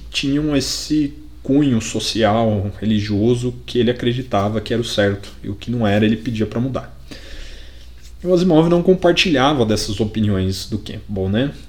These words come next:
Então ele tinha um problema na mão, que era o seguinte: "Eu sou um escritor, preciso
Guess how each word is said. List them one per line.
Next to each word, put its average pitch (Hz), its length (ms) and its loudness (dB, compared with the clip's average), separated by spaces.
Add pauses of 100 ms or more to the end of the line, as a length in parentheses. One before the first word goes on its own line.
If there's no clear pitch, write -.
(140)
Então 127 460 2
ele 143 120 2
tinha 143 340 0
um 151 240 -2
problema 131 420 4
na 135 80 4
mão, 135 240 2
que - 140 -2
era 123 120 2
o 135 60 -8
seguinte: 127 440 -2
"Eu 98 140 2
sou 104 220 -4
um 101 100 2
escritor, 151 720 2
preciso 113 640 -2